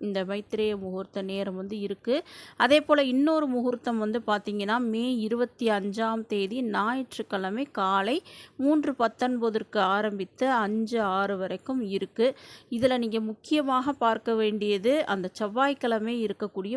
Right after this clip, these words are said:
மைத்திரேய முகூர்த்தம். கண்டிப்பா அந்த பதிமூன்றாம் தேதி மாலை ஆறு இருபத்தி ஒன்பதுலேருந்து எட்டு நாற்பது வரைக்கும் இருக்கக்கூடிய இந்த மைத்திரேய முகூர்த்தத்தை தவற விடாதீங்க. அதுவும் இந்த எட்டு to ஒன்பது செவ்வாய் ஹோரை வரும். அதனால அந்த எட்டு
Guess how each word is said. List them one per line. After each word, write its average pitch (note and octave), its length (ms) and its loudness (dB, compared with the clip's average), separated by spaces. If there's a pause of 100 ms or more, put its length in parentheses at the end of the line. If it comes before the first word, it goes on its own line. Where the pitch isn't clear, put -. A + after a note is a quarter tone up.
(120)
மைத்திரேய G3 440 -4 (100)
முகூர்த்தம். F3+ 500 -6 (400)
கண்டிப்பா A3+ 520 2
அந்த A#3 160 0
பதிமூன்றாம் A3+ 760 0
தேதி G3+ 300 -2 (200)
மாலை A3 380 0 (220)
ஆறு A#3+ 240 -2 (140)
இருபத்தி A3+ 400 -4 (100)
ஒன்பதுலேருந்து G#3 640 -6 (100)
எட்டு A3 240 -10
நாற்பது G#3 380 -6
வரைக்கும் G#3+ 380 -8
இருக்கக்கூடிய G#3 640 -6 (380)
இந்த A3 180 -2
மைத்திரேய A3+ 460 0 (100)
முகூர்த்தத்தை G#3 520 -8 (120)
தவற G#3 320 -6
விடாதீங்க. F#3+ 640 -6 (520)
அதுவும் C#4 360 0 (100)
இந்த A3 140 -2 (140)
எட்டு D#4 260 -6
to D4 80 -2 (100)
ஒன்பது A3+ 380 -6
செவ்வாய் A#3+ 480 -2
ஹோரை B3 400 2
வரும். G3 240 -6 (100)
அதனால G3+ 300 -4 (100)
அந்த A3+ 120 -4 (100)
எட்டு D4 220 -6